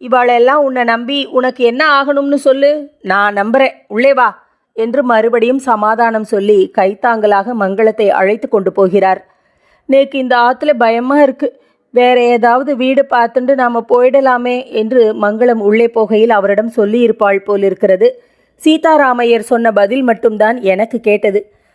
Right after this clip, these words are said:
"அடி அசடே, எங்கே போனாலும் லோகம் இப்படித்தான் இருக்கும்" என்று அவர் உரக்கச் சிரித்தார். சீசரின் மனைவி சந்தேகங்களுக்கு அப்பாற்பட்டவள் என்று படித்தது என் நினைவுக்கு வந்தது.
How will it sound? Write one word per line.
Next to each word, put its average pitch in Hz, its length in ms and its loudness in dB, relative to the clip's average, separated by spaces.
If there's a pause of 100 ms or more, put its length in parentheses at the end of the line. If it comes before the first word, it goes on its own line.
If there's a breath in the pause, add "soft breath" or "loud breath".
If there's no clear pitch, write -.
(120)
"அடி 202 320 2
அசடே, 254 720 2
எங்கே 247 500 0
போனாலும் 233 580 0
லோகம் 233 400 2
இப்படித்தான் 226 540 -2
இருக்கும்" 254 540 -2
என்று 202 360 0
அவர் 196 300 0
உரக்கச் 214 460 -2
சிரித்தார். 226 640 -2 (840)
சீசரின் 311 460 2
மனைவி 220 540 -2
சந்தேகங்களுக்கு 220 840 0
அப்பாற்பட்டவள் 208 720 -2
என்று 190 280 0
படித்தது 202 640 0
என் 196 180 0
நினைவுக்கு 208 480 0
வந்தது. 190 460 -2